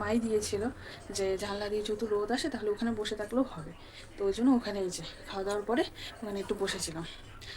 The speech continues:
তা তারপরেক্ষণেই আবার দেখি মেঘলা মেঘলা করছে আর কি, এখনও মেঘলা করেই আছে, এখন আর রোদ উঠবে না। তারপরে জানলা বন্ধ করে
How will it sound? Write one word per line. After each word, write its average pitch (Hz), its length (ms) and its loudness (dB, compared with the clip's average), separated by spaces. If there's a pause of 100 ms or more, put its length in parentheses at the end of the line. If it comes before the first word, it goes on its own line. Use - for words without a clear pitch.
তা 302 60 -6 (140)
তারপরেক্ষণেই 277 720 6
আবার 220 180 6
দেখি 220 200 2
মেঘলা 202 240 -2
মেঘলা 202 260 -6
করছে - 260 0 (840)
আর 196 160 -4
কি, 175 100 -8 (360)
এখনও 214 260 -2
মেঘলা 202 300 2
করেই 214 200 2 (100)
আছে, - 160 2 (220)
এখন - 220 -8
আর 190 120 -2
রোদ 190 240 0
উঠবে 190 280 0
না। 240 60 4 (460)
তারপরে 190 240 -4 (120)
জানলা 196 300 0
বন্ধ 208 180 -4 (120)
করে 269 160 6